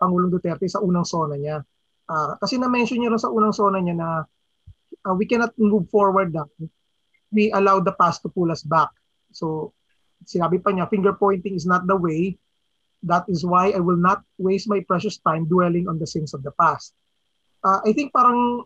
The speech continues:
naging ganito yung nangyayari ngayon, no? Na yung itong sinasabi nila na parang depensa nila sa nangyayari sa South China Sea, ang sinasabi nila at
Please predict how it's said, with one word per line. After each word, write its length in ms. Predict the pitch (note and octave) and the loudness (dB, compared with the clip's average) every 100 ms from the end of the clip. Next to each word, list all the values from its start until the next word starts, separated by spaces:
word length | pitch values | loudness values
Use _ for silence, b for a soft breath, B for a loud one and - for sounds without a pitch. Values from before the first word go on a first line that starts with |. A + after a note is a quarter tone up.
| _ _ | _ _
naging 320 | - G3+ A#3 A3+ | -2 2 2 4
ganito 300 | A3 A3 A3+ | 4 4 2
yung 160 | A3 | 4
nangyayari 480 | G#3+ G#3 G3+ F#3 F#3 | 4 4 4 2 2
ngayon, 180 | E3+ F#3+ | 0 2
no? 300 | G3+ G3 G3+ - - | 2 2 -2 -12 -10
Na 120 | F3 E3 D#3+ D#3 D#3 D3+ E3 - _ - | -4 -2 0 -2 -2 0 -2 -4 _ -2
yung 180 | G3 A3 | -2 -2
itong 380 | A3 A3 G#3+ | 0 2 2
sinasabi 480 | G3 G#3 G3+ G3+ F#3 | 2 -2 2 2 2
nila 160 | G3 G3 | 0 -2
na 140 | F#3 F3+ | 0 2
parang 240 | F3+ F3+ | 2 2
depensa 460 | E3+ G3+ F#3+ F3 G3 | 0 0 -2 0 0
nila 380 | F#3 D#3+ C#3+ F3+ _ _ _ _ | 0 0 -2 -4 _ _ _ _
sa 320 | - - F3+ E3+ | -16 -2 2 2
nangyayari 460 | F#3 F#3 F3+ F3+ | 0 0 0 0
sa 160 | E3 F3+ | 0 -2
South 80 | E3+ | 0
China 240 | F3 E3+ | -4 -4
Sea, 320 | E3+ - D3+ D3+ - _ _ _ _ - | -4 -6 -8 -10 -14 _ _ _ _ -2
ang 140 | F3+ | -2
sinasabi 480 | F3 G#3+ A3 G#3 G3 | 0 0 2 2 2
nila 400 | G#3+ G3+ E3 E3 | 2 2 2 2
at 140 | - | -2